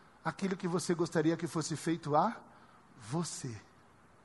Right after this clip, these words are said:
Porque isso é o resumo de toda a lei. Porque tem gente que gosta de ser discípulo de Moisés.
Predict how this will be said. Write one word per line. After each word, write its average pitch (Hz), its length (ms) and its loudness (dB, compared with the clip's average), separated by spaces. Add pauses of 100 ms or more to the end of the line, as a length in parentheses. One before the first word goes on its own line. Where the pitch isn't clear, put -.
(960)
Porque 277 340 10
isso 277 340 8
é - 20 12
o 262 40 6
resumo 226 500 4
de 208 160 0
toda 285 460 8
a 294 40 6
lei. 196 320 4 (140)
Porque 214 160 0
tem 214 140 4
gente 220 200 2
que 220 80 0
gosta 208 240 6
de 170 80 -4
ser 214 200 4
discípulo 202 400 -2
de 170 120 -2
Moisés. 160 600 2